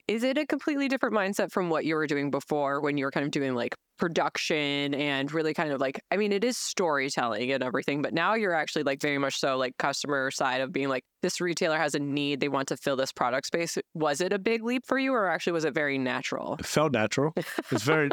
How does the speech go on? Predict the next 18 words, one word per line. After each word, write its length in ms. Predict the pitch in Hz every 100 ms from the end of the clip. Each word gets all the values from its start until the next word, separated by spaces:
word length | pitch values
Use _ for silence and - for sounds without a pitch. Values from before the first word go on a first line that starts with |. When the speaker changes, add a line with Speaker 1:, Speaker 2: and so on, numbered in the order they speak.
| -
Speaker 2:
it, 280 | 151 160 -
there's, 520 | - 127 139 131 123
yeah, 280 | 151 135 107
are 200 | 110 131
there 160 | 127 120
some 500 | - 120 117 120 117
areas 480 | 113 110 123 143 127
that 260 | 110 104 - -
crossed 260 | - -
over? 160 | 135 139
I 60 | 185
think 280 | - 160 -
for 140 | -
sure. 320 | - 117 92 - -
Yeah, 200 | 107 110
Speaker 1:
Yeah. 80 |
Speaker 2:
the, 60 | 120 131
the 80 | 120